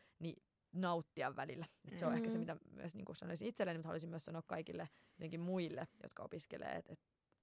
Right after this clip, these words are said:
Speaker 1: et sen ei aina tarvi olla niin armotonta ja vakavaa.
Speaker 2: Just näin, hyvin kiteytetty.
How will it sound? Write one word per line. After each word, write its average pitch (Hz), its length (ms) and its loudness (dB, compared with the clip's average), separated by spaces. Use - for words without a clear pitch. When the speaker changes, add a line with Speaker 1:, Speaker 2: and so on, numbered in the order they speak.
Speaker 1:
et - 100 -12
sen 165 160 -4
ei 156 100 -2
aina 165 240 0
tarvi - 360 -2
olla 82 240 -2
niin 170 180 -6
armotonta 180 540 -4
ja - 80 -4
vakavaa. 185 320 -4
Speaker 2:
Just 247 280 -8
näin, 208 240 -6
hyvin 226 220 0
kiteytetty. 202 640 -4